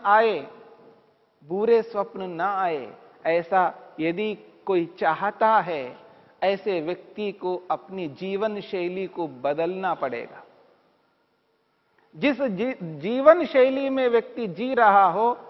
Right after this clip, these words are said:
उस जीवन शैली में व्यक्ति को बुरे स्वप्न भी आ सकते हैं,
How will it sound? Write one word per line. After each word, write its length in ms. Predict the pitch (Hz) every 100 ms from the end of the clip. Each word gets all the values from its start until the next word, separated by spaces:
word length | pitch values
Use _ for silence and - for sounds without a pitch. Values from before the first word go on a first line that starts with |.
| - 247
उस 160 | 240
जीवन 560 | 220 165 214 233 262 247
शैली 500 | - 208 208 214 208
में 560 | 190 196 226 240 - - -
व्यक्ति 460 | 165 180 - 208
को 240 | 196 180 160
बुरे 560 | 139 160 190 202 196
स्वप्न 500 | 170 185 165 - 165
भी 320 | 139 139 196 233
आ 200 | 180 160
सकते 480 | 175 147 - 151
हैं, 340 | 131 120 123